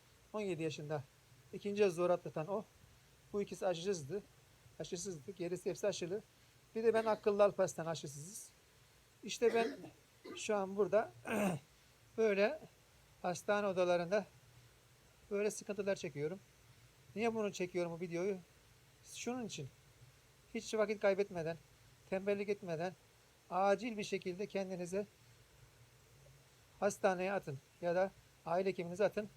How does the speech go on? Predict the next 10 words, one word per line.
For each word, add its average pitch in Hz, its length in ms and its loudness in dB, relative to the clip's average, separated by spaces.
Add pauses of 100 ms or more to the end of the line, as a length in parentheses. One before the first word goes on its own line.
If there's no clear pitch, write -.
(880)
Doz 196 280 0
bir, 254 200 -10
bir, 247 160 -4
hemen 233 260 0
acil 202 320 0
bir 196 60 -4
şekilde 165 300 -2
aşınızı 160 360 -2
vurun. 147 320 -4 (760)
Yoksa 190 500 0